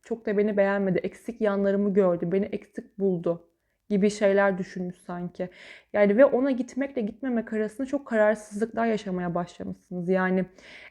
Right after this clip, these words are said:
e, acaba doğru kişi mi değil mi? Ona bir adım atmalı mıyım, atmamalı mıyım? Ona karşı saf, masum hisler içerisinde miyim, değil miyim? Yani çok fazla sorgulamalara girdiğinizi.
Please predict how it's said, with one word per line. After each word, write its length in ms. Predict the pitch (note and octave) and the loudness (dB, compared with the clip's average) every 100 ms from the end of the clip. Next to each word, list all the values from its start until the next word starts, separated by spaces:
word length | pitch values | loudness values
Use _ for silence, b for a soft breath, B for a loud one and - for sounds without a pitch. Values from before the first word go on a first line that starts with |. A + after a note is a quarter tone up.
| - | -4
e, 460 | F#3 F#3 F3+ F3+ F3+ | 0 2 4 2 2
acaba 520 | A3 A#3 G#3+ A3+ A3 | 2 4 4 4 6
doğru 280 | G#3 A3 A3+ | 4 4 2
kişi 260 | G#3+ - A3 | -4 -8 -4
mi 180 | G#3+ | -2
değil 200 | F#3+ G#3 | 0 2
mi? 220 | G3+ F#3+ F3+ | 2 0 -2
Ona 220 | G3+ G#3 | -2 2
bir 120 | G#3+ | 4
adım 200 | G3+ G#3 | 4 2
atmalı 440 | G3+ G#3+ - A3 G#3+ | 0 -4 -4 -2 0
mıyım, 200 | A3 G#3+ | 0 -2
atmamalı 540 | G3 G3+ G#3+ G3+ F#3+ F#3 | -6 -8 -4 -2 0 0
mıyım? 320 | F3 E3+ F#3 _ _ _ _ _ _ _ _ | -2 -4 -6 _ _ _ _ _ _ _ _
Ona 220 | G#3+ A3+ | 2 2
karşı 640 | A3+ A#3 G#3 G#3 - A3+ A3 B B B B | 2 4 4 2 -4 -2 -2 B B B B
saf, 380 | _ A#3 A3+ A3+ | _ -4 -4 0
masum 500 | G#3+ G#3 G#3+ G#3+ A3+ | 4 4 4 0 0
hisler 300 | A3 - A3 | 0 0 -2
içerisinde 500 | A3+ A3+ G#3+ - A3 | 0 -2 -2 -4 0
miyim, 260 | A3+ A3 | 4 4
değil 200 | G3 G#3+ | 4 4
miyim? 200 | A3 G#3+ | 4 4
Yani 280 | F#3+ A3 C4+ | 4 2 0
çok 220 | - E4 | -4 -6
fazla 360 | - D4 A#3+ C#4+ | -2 0 2 0
sorgulamalara 800 | - B3+ B3 A#3 B3+ B3 B3 A#3+ | 0 2 2 4 4 4 0 0
girdiğinizi. 720 | A#3 G#3 F3+ F3+ E3+ E3 - | 2 2 0 -2 -6 -6 -8